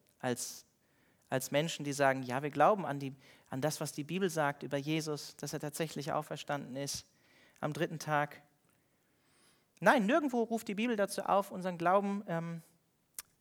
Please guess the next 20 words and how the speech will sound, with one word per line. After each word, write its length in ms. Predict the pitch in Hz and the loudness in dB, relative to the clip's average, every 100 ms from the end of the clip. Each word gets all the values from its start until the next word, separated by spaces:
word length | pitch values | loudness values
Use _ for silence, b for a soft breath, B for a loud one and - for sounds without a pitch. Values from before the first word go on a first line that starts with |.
| - | 0
ja, 180 | 180 - | 2 4
oder 160 | 170 | 4
unseren 220 | 165 160 | 4 2
Verstand 440 | 156 170 - 254 240 | -2 0 2 2 2
abzugeben, 520 | 151 - 147 151 147 | -4 -4 -4 -4 -4
bevor 260 | 139 160 147 | -6 -4 -4
wir 80 | |
hier 140 | 143 147 | -6 -6
in 80 | 143 | -8
die 100 | 139 | -8
Tür 260 | - 165 | -4 -2
reinkommen 460 | 139 127 - 143 175 b b | -2 -6 -4 -4 -4 b b
oder 140 | 147 147 | -6 -4
bevor 320 | 156 - 151 | -2 -2 -2
wir 60 | |
die 100 | 156 | -4
Bibel 280 | 156 202 175 | -2 0 0
aufschlagen. 600 | - 123 - - 50 127 - _ _ _ | -2 -4 -8 -8 -8 -10 -20 _ _ _
Überhaupt 380 | - 170 220 226 | -6 4 4 4
nicht. 240 | 131 - | -8 -14